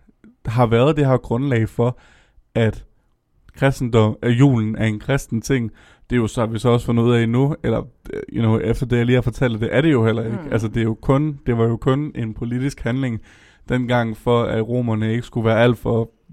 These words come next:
Speaker 1: øh, trælse at,
Speaker 2: Ja.
Speaker 1: at, at arbejde med. Men det er egentlig sjovt, du siger det, fordi sagde din mormor ikke, at man burde læse,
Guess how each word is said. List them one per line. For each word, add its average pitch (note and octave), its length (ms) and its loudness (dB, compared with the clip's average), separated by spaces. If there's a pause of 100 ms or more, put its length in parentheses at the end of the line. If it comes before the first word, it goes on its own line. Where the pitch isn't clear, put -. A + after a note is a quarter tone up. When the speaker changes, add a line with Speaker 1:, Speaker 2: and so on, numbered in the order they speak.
Speaker 1:
øh, - 380 -10
trælse A#2 500 -2
at, G#2 160 0
Speaker 2:
Ja. - 80 -4
Speaker 1:
at, - 180 -4
at G2+ 240 -6
arbejde A2+ 500 0
med. A2+ 140 -2 (600)
Men A#2+ 120 -2
det B2 40 4
er - 20 4
egentlig C#3 160 4
sjovt, C#3+ 300 2
du A#2 60 -6
siger C#3 260 0
det, C#3 140 2
fordi A2+ 340 -6 (1040)
sagde C#3+ 240 2
din C3+ 120 0
mormor B2+ 300 0
ikke, B2+ 240 -4
at B2 80 0
man A2+ 200 -2
burde A#2 220 0
læse, A#2 560 -4